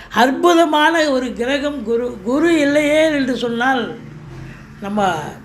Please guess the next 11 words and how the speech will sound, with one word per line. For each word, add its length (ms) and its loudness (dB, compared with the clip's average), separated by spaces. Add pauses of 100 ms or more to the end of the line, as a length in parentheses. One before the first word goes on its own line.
மானிட 500 2
பிறவி, 380 0
ஏல 360 -2
இந்த 100 -8
ஜ-, 380 -12
பிரபஞ்சத்துக்கே 840 2
வந்து 580 0 (1120)
ஒரு 520 4 (180)
அசௌகரியமான 1000 2
நிலை 300 -2
ஏற்பட்டிருக்கும். 720 -10